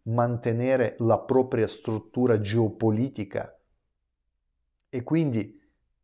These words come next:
i, eh, le frontiere, l-, i confini dell'Ucraina sono già crollate. E ciò che sta accadendo adesso è la mutazione su quel territorio che una volta noi chiamavamo l'Ucraina,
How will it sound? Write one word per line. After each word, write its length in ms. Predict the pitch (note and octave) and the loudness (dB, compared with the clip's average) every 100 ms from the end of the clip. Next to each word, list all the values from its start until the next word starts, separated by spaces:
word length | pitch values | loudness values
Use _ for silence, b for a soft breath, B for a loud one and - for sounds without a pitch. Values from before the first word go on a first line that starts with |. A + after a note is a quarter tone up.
| _ _ _ - | _ _ _ -10
i, 420 | C#3+ C#3+ C#4 - _ | -6 -6 -8 -16 _
eh, 480 | B2+ A#2 A#2 A#2 A2+ | -8 -6 -4 -4 -6
le 240 | A#2+ B2 C3+ | -2 0 0
frontiere, 760 | B2+ A#2+ A2 C#3+ B2 G#2 - - | 0 -2 0 2 4 0 -6 -8
l-, 220 | A2+ - C3 | -8 -6 -8
i 80 | |
confini 600 | B2 B2 A2+ - D3 C#3 | -6 -6 -6 -4 -2 -2
dell'Ucraina 800 | A2 G#2+ G#2 G#2+ A#2 D3+ G#2+ - _ _ _ _ _ | -2 -2 -4 -4 -2 -4 -6 -12 _ _ _ _ _
sono 380 | - - A2+ A2+ | -16 -6 -2 0
già 200 | A#2 B2 | 2 0
crollate. 840 | - A2 A2 G#2+ G#2 E2 - - _ _ _ _ _ b b b | -2 -2 0 0 -2 -4 -16 -20 _ _ _ _ _ b b b
E 120 | A2+ | -6
ciò 200 | - E3+ | 0 0
che 140 | C#3 | 0
sta 200 | C3 - | -2 -2
accadendo 520 | A#2+ - B2 A#2 A2 | -2 0 0 0 2
adesso 580 | A2 C3 F#3 - G#2+ G#2 b b | 2 0 -4 -6 -8 -12 b b
è 120 | C3 | 0
la 160 | C3 B2 | 2 4
mutazione 1120 | B2+ C#3+ C#3 C#3 C3+ - C3+ C#3 G2 E2 - _ _ _ _ _ _ | 2 -2 0 -2 -2 -4 0 2 0 -6 -14 _ _ _ _ _ _
su 340 | - - A#2+ | -16 -6 -4
quel 440 | - B2 A#2+ A2+ - | 0 2 2 0 -2
territorio 540 | B2 A2 G2+ F#3+ D#3 | 0 0 0 0 0
che 100 | - | -2
una 160 | A2+ A2 | -4 0
volta 300 | B2+ E3 A2 | 0 -2 -4
noi 180 | G#2 B2 | -6 -6
chiamavamo 480 | G#2+ F#2+ A2 A#2 | -6 -6 -4 -2
l'Ucraina, 600 | A2+ A2 A#2 B2+ D#3+ G2+ | -2 -2 0 0 0 -4